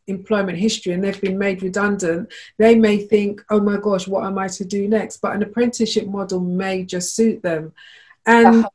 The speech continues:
Speaker 1: we know that there are a range of apprenticeships, um, available, but how do we find out about where they are? Where is the information to seek out an apprenticeship?
Speaker 2: For me, it was, like, Indeed and stuff like that, you know, that's how, actually how I found my apprenticeship.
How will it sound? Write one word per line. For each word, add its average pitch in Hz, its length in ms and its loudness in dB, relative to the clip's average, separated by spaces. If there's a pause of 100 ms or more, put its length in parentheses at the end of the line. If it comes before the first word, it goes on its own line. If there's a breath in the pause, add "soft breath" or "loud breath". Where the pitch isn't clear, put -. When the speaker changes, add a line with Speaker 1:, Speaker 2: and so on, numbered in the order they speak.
(100)
Speaker 1:
we 226 200 8
know 240 340 4 (160)
that 190 240 -2
there 202 260 0
are 190 320 2 (160)
a 185 200 2
range 196 500 0
of 180 200 -8
apprenticeships, - 1300 -4
um, 170 360 -4
available, 185 640 -2
but 180 340 -6 (380)
how 294 260 -2
do 285 160 -4
we 247 160 -2
find 226 420 0
out 220 400 -2 (220)
about 185 400 -4
where 196 180 -2
they 185 260 -2
are? 175 320 -2 (160)
Where 220 360 2
is 220 120 0
the 202 100 -2
information 196 680 -6
to 185 120 -10
seek 185 340 -10
out 185 140 -6
an 180 80 -6
apprenticeship? 175 680 -10
Speaker 2:
For 202 40 -10
me, 233 220 -10
it 165 40 -10
was, - 100 -12
like, - 160 -18
Indeed 170 640 -18
and 156 120 -20
stuff 151 260 -18
like - 160 -18
that, 160 160 -16
you 156 60 -20
know, 156 120 -20
that's 202 200 -10
how, 247 180 -12
actually - 340 -12
how 175 140 -10
I 170 40 -12
found 175 260 -12
my 170 140 -14
apprenticeship. 165 600 -18